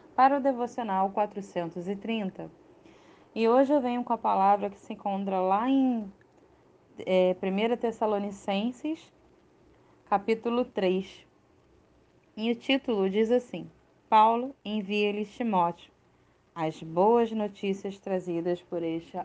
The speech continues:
apóstolo. E nessa passagem, Paulo, ele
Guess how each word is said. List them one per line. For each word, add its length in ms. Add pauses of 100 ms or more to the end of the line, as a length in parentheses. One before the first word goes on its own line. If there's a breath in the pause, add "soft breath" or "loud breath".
(140)
apóstolo. 680 (920 soft breath)
E 100
nessa 260
passagem, 920 (100)
Paulo, 580 (520)
ele 920